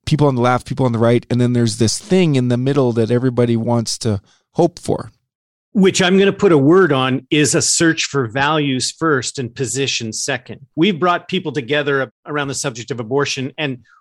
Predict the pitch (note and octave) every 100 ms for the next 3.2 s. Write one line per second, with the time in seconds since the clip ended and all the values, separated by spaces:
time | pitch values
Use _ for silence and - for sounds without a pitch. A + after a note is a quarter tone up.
0 | - G3 F#3 D#3+ - G#3 F#3+ D3+ C#3+ C3+
1 | C3 B2+ B2 - - C3+ - - F3+ F3+
2 | - D3 C3+ C3 B2 A#2 A2+ C3+ B2+ A#2+
3 | A2 G#2+